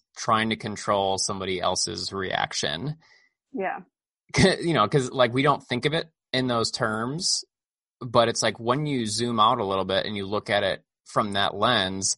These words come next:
Speaker 1: it's like, "Oh shit, I really am trying to control the room." And I love,
Speaker 2: Mm-hmm.
Speaker 1: I love how you said this before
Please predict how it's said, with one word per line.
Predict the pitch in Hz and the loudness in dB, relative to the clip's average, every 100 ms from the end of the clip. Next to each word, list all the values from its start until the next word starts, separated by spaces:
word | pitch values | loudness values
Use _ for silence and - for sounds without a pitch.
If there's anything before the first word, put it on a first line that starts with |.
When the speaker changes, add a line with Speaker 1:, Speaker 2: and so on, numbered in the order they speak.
| - - | -8 -10
Speaker 1:
it's | 113 | -2
like, | 110 | 0
"Oh | 117 139 | 2 2
shit, | - 123 101 - 117 | 0 0 0 -2 -2
I | |
really | 117 135 127 | 0 2 2
am | 104 110 117 | 2 2 0
trying | - 98 | -2 -4
to | 95 | -4
control | 104 95 98 95 | -8 -4 -2 -2
the | 95 | -4
room." | 95 92 90 92 101 _ _ _ | -4 -6 -6 -8 -10 _ _ _
And | 127 | 0
I | 127 | 4
love, | 135 139 127 165 | 6 6 4 -2
Speaker 2:
Mm-hmm. | 123 | 0
Speaker 1:
I | |
love | 120 139 | 4 6
how | 147 | 4
you | 139 117 107 | 2 0 -2
said | - 104 | 0 0
this | 98 95 | 0 -4
before | 98 92 95 92 90 95 | -6 -4 0 2 2 0